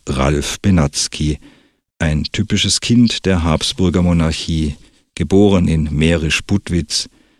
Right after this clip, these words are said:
dann Besuch der K und K Kadettenanstalt in Wien, Fähnrich Leutnant, im Alter von zwanzig schon ausgemustert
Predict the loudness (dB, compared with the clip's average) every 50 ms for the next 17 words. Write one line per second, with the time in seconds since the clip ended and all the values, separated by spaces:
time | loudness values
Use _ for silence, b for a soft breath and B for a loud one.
0 | _ _ _ -2 0 0 2 0 0 -2 -2 -2 -2 -2 0 2 2 2 0 0
1 | 0 0 0 0 0 0 2 2 4 2 2 0 0 0 0 0 0 -2 -4 -4
2 | 0 0 0 0 0 -2 0 2 0 0 0 -2 -2 -2 0 0 -2 -2 0 0
3 | 0 0 0 0 -2 -2 -2 0 0 0 0 -2 -2 -2 0 2 2 2 0 0
4 | 0 0 0 0 -2 B B B B B B B 0 0 2 2 2 4 4 4
5 | 4 2 2 2 2 0 0 0 0 0 -2 0 2 4 4 4 4 2 -2 -4
6 | -4 -2 -4 -2 0 0 0 0 0 -2 -2 0 -2 -2 -2 -2 -2 -2 -2 -2
7 | -4 -4 -2 -4 -4 -4